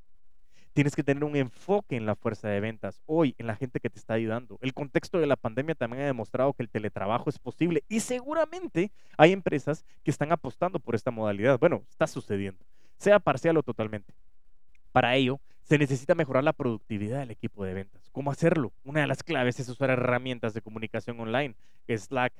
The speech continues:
Hangouts, Teams, Zoom, lo que sea, pero no solo para conversar entre vendedores, también para comunicarse con tus prospectos.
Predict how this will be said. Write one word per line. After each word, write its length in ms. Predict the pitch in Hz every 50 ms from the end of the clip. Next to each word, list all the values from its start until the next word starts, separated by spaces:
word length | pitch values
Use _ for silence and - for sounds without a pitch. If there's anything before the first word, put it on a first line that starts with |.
| - -
Hangouts, 560 | - 127 127 120 113 117 120 120 - - - -
Teams, 380 | - 135 135 135 127 117 - - - - - -
Zoom, 320 | - - - 151 143 139 - - -
lo 140 | 143 135 -
que 100 | - 123
sea, 400 | - - 170 165 156 120 98 - - - - - - -
pero 140 | 143 135 131
no 260 | 135 143 151 165 160
solo 320 | - - 190 190 202 190
para 220 | 175 - 127 117 -
conversar 500 | - 117 107 101 107 - - - 127 131
entre 220 | 131 - 123 113
vendedores, 500 | 104 101 98 98 101 113 107 120 104 -
también 360 | - 110 104 104 117 127 131
para 160 | - 139 127 -
comunicarse 680 | - 107 101 98 98 - - - 139 143 143 - -
con 140 | - 110 -
tus 120 | - 98 -
prospectos. 520 | - - 95 - - - - - - -